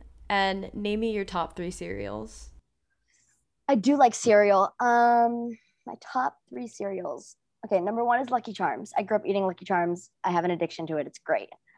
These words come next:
Speaker 2: Um, two would probably be Froot Loops.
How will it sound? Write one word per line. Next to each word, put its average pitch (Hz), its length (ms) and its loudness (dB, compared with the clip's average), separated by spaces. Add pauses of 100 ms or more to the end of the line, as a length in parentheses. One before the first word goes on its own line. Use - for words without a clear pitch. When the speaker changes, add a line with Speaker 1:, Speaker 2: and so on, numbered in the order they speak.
(640)
Speaker 2:
Um, 190 920 4 (880)
two 254 420 -6
would 254 180 -6
probably 220 340 -4
be 202 640 -8 (100)
Froot 190 140 0
Loops. - 420 -4